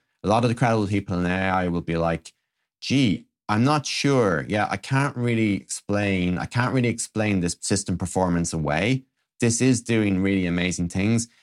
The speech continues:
Yeah, I don't know where it's gonna go." And as they sit down in those closed door briefing sessions, the people in politics and in states and stuff will be like,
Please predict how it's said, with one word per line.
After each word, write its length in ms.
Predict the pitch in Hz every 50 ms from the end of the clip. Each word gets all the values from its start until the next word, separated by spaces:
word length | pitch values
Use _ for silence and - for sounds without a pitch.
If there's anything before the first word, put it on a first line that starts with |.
| _ _ -
Yeah, 180 | 123 123 117 -
I 100 | - 107 123
don't 140 | 139 139 127
know 140 | 120 113
where 180 | 107 107 104 98
it's 120 | 90 87 -
gonna 220 | - 90 78 76 71
go." 400 | - - 78 87 117 131 - _ _ _ _ _ - 98
And 100 | 95 -
as 180 | 120 131 135 131
they 100 | 131 123
sit 280 | 120 - - 131 - -
down 260 | 127 120 120 117 110
in 80 | 101 98
those 220 | 98 98 95 87 -
closed 560 | - - 104 104 107 104 98 90 - - - _ _ _ -
door 300 | - 98 98 98 95 87
briefing 480 | 80 - - 82 92 92 - 113 110 113
sessions, 600 | - 120 120 139 135 - 156 156 160 147 - - _ _ _ _ _ _ _ _ _ -
the 80 | 85
people 420 | - - - 117 113 117 107 101 98
in 380 | 98 95 92 90 87 85 85 - _
politics 680 | - 98 101 104 104 98 - 101 90 - - - - -
and 280 | 82 82 80 78 78
in 220 | 76 78 78 73 73
states 440 | - - 95 95 101 101 101 -
and 80 | - 85
stuff 360 | - - 85 80 82 - - 85
will 100 | 87 85
be 140 | - 82
like, 440 | 80 80 78 76 76 78 - - -